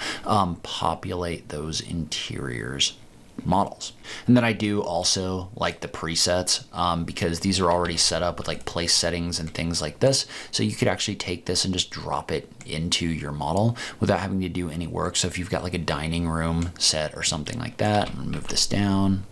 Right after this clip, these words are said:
a little bit. But if you've got a dining room or something like that, you can use this to populate that really quickly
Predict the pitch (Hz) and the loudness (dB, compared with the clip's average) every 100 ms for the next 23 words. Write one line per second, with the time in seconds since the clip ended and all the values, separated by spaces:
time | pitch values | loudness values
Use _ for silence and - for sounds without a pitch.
0 | - - - 120 - - - - - - | -4 -2 4 6 4 -2 -18 -18 -20 -20
1 | - - - - - - - - - - | -20 -20 -20 -20 -20 -20 -20 -20 -20 -20
2 | - - - 107 113 104 104 87 92 92 | -20 -10 0 4 4 6 4 2 -2 0
3 | 92 95 87 90 87 82 87 82 80 80 | 0 -2 -2 -2 0 0 0 -2 -2 -4
4 | 82 110 - 95 - 90 90 87 - 73 | 0 2 2 -2 -2 -2 -2 -2 -4 -4
5 | - - 71 73 92 87 90 - 92 90 | -6 -2 -2 0 -2 0 -2 0 0 0
6 | - - 80 80 80 - 107 - 135 143 | -4 -6 -2 0 -2 -2 -2 2 4 4